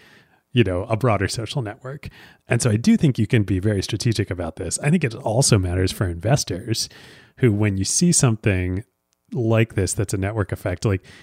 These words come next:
it's so easy to write off Bitcoin because of Silk Road. But, like, if you step back for a minute and you're like, "Wait a minute, is there a chance that this is just the first set of applications on this network?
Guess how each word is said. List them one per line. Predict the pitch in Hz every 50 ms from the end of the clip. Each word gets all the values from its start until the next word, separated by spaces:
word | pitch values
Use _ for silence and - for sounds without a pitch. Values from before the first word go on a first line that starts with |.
| - - _ _
it's | - - -
so | - - - 139 135 139 135 127 123 -
easy | 117 117 113 107 107 98
to | 92 92
write | 87 90 95 92 92 95 92
off | 90 87 87 87 - -
Bitcoin | - 98 - - - 101 90 87 87
because | 95 92 - 98 92
of | 85 -
Silk | - 104 95 - -
Road. | 170 160 180 208 185 - - - - - - - - - - _
But, | 113 98 117 110 110 127
like, | 113 104 98 90 92 90 - - - - _ _ _ _ _
if | - 131 120 98
you | 117 101
step | - - 135 110 -
back | - 160 170 165 -
for | - 127 113
a |
minute | 101 101 101 98 98
and | 104
you're | 104 98 98
like, | 95 92 -
"Wait | 104 107 101 95
a |
minute, | 92 90 90 98 -
is | 151 160 151
there | 151 170 143
a | 113
chance | - - - 143 123 104 98 92 - -
that | - 107 92 101
this | 110 110 - 120
is | 101 85
just | - 107 98 90 - - - - - - _ _ _ _ _ 107
the | 110 98
first | - - 139 120 107 - -
set | 131 107 92
of | 90 92
applications | 90 92 - - - - 135 117 104 - - 147 120 127 131 113 -
on | - - 113 107 101
this | 95 87 - -
network? | 104 95 - - 113 117 123 123 - -